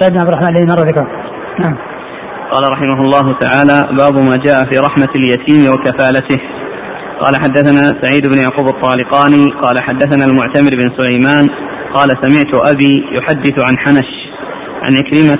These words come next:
Speaker 2: عن ابن عباس رضي الله عنهما أن النبي صلى الله عليه وآله وسلم قال: من قبض يتيما بين المسلمين إلى طعامه وشرابه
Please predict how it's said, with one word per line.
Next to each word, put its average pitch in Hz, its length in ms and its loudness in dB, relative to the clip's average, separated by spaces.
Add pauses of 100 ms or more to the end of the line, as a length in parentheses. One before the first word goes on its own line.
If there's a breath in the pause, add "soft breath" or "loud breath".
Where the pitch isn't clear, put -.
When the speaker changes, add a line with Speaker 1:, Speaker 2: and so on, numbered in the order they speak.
(120)
Speaker 2:
عن 143 80 0
ابن 139 140 2
عباس 135 500 0
رضي 139 300 2
الله 135 300 2
عنهما 147 500 2 (480)
أن 156 200 4
النبي 147 280 4
صلى 143 300 0
الله 143 260 2 (120)
عليه 135 300 0
وآله 139 400 2
وسلم 131 400 2
قال: 143 380 2 (440)
من 131 200 2
قبض 143 460 2
يتيما 139 540 2
بين 139 340 4
المسلمين 143 680 4 (240)
إلى 147 100 2 (180)
طعامه 135 520 2 (180)
وشرابه 135 680 2